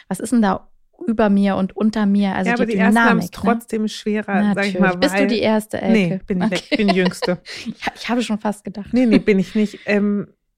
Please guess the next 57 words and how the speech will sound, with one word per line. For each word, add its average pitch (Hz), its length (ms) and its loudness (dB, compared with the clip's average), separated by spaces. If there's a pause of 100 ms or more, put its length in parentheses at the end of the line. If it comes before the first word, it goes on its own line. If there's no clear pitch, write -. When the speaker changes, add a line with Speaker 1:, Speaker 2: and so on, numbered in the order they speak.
(540)
Speaker 2:
so, 151 460 -2
und 214 80 0
jetzt 208 240 0
mal, 202 120 0
bei, 202 120 0
ist 196 260 -4
ja 214 80 2
nicht 202 200 0
die 196 60 0
Frage 202 300 -2
bei 190 120 0
ihr 196 80 0
nach 190 160 -2
Geschwisterreihenfolge, 196 800 -2
Speaker 1:
Mhm. - 40 2
Speaker 2:
sondern 190 120 2
die 180 80 0
Frage 185 280 -4
ist 175 80 -8
ja 180 60 -4
nach 170 160 -2
Lieblingskindern. 165 840 -6
Speaker 1:
Ja. 185 300 -6 (340)
Speaker 2:
Und, 190 380 -2
und 196 140 2
ja 190 160 0
auch 185 40 0
dieser 190 240 0
inneren 196 300 2
Scham 175 480 -2
von, 170 300 -4
das, 170 260 -8 (300)
man 185 240 0
fühlt 202 320 -2
man 180 100 0
sich 175 160 -6
ja 160 120 -2
auch 165 80 -2
nicht 175 220 -4
wohl 170 160 0
damit, 151 300 -4
wenn 160 100 0
man 160 140 0
mit 160 140 -2
einem 170 240 -4
Kind - 360 -8 (280)
Speaker 1:
Mhm. 220 160 2
Speaker 2:
irgendwie 196 220 4
nicht 190 220 0
so 196 140 -2
gut 170 200 -4
kann 165 240 -2
wie 156 100 -2
mit 147 160 -4
den 139 120 -6
anderen. 143 460 -8 (400)
Speaker 1:
Mhm. 185 420 -2